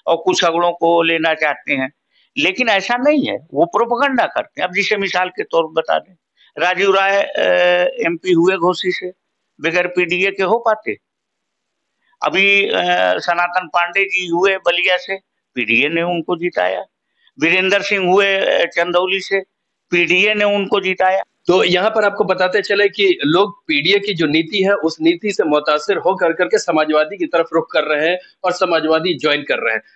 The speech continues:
Speaker 2: आपका ये भी दावा है कि आने वाले दिन में और भी कई चेहरे, अ, समाजवादी पार्टी को ज्वाइन करेंगे। पीडीए के बारे में कुछ आप बोल रहे थे,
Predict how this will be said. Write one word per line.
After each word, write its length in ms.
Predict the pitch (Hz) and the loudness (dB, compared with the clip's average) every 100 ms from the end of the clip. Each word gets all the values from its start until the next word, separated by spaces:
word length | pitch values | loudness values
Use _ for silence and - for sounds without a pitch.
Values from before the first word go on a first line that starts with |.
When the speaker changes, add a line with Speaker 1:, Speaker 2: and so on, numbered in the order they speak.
| _ _ | _ _
Speaker 2:
आपका 300 | 165 208 220 | -2 0 0
ये 160 | 190 190 | 2 2
भी 120 | 208 | 2
दावा 280 | 190 190 196 | 2 2 2
है 60 | |
कि 100 | 190 | 0
आने 260 | - 165 196 | 0 2 2
वाले 220 | 190 185 | 0 0
दिन 140 | 170 185 | 0 0
में 180 | 196 185 _ - | -2 -2 _ -2
और 200 | 165 202 | 0 0
भी 100 | 220 | 0
कई 200 | 220 185 | 0 0
चेहरे, 320 | 180 170 185 | 0 0 0
अ, 480 | 180 - - 165 160 | -2 -8 -6 0 0
समाजवादी 560 | 156 180 165 175 175 | 0 0 0 0 0
पार्टी 260 | 180 165 175 | 0 -2 0
को 140 | 165 | -2
ज्वाइन 220 | 143 160 151 | 0 0 0
करेंगे। 340 | 143 135 120 - _ _ _ _ _ _ _ | -4 -4 -8 -16 _ _ _ _ _ _ _
पीडीए 460 | 196 196 233 247 254 254 _ _ _ _ | -2 0 2 2 2 -6 _ _ _ _
के 80 | - | -4
बारे 320 | 156 165 190 | 0 2 2
में 120 | 196 190 | 0 0
कुछ 220 | 180 165 | 0 0
आप 100 | 151 | 0
बोल 200 | 170 170 | -2 -4
रहे 180 | 160 | -4
थे, 60 | 160 | -6